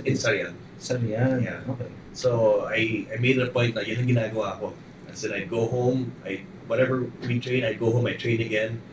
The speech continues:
Speaker 1: And after that, I'd write down notes, and then I'd buy all the books sa National Bookstore.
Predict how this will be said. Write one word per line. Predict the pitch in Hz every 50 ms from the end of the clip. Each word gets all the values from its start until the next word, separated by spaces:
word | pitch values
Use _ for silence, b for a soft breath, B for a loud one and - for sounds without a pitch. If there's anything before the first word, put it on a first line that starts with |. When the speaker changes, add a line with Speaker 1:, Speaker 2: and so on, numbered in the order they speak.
| - - - -
Speaker 1:
And | 110
after | 113 - - - -
that, | 120 123 123 - -
I'd | 107 - -
write | 120 123 123 120 -
down | 127 123 120 120 120
notes, | 123 123 123 123 123 - - -
and | 113
then | 113 107 113
I'd | 110 104 98 - -
buy | - - 135 135 135
all | 139 135
the | 135
books | 123 113 131 135 - - - -
sa | 123 120
National | 120 120 120 - 127 127
Bookstore. | 123 127 120 - - 135 127 131 139 196 -